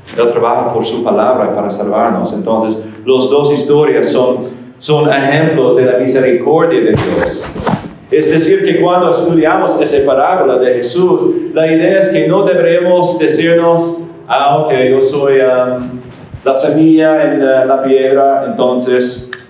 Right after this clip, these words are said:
eso es mi futuro, voy a vivir así." O, "No, yo soy una semilla entre los espinos, ya eso es mi destino, entonces ya vamos." No, la idea es que todos vamos a enfrentar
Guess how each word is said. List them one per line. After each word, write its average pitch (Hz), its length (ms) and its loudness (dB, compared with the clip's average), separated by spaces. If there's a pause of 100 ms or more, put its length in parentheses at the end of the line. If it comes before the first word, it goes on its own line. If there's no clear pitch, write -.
(100)
eso 127 260 0
es 131 80 -4
mi 131 80 -2
futuro, 170 880 0
voy 123 140 0
a 117 80 0
vivir 117 240 -2
así." 107 500 -4 (1300)
O, 127 240 2
"No, 180 380 2
yo 175 80 2
soy 170 360 2
una 151 680 0
semilla 165 680 0
entre 143 240 0
los 143 200 2
espinos, 180 880 0 (380)
ya 131 320 0
eso 151 160 0
es - 80 0
mi 143 100 0
destino, 165 680 0
entonces 117 280 0
ya 107 240 2
vamos." 95 580 -4 (1300)
No, 113 80 -4
la 113 100 0
idea 120 300 0
es 139 140 -2
que 101 380 -2
todos 131 480 0
vamos 113 320 0
a 117 40 -4
enfrentar 110 880 -2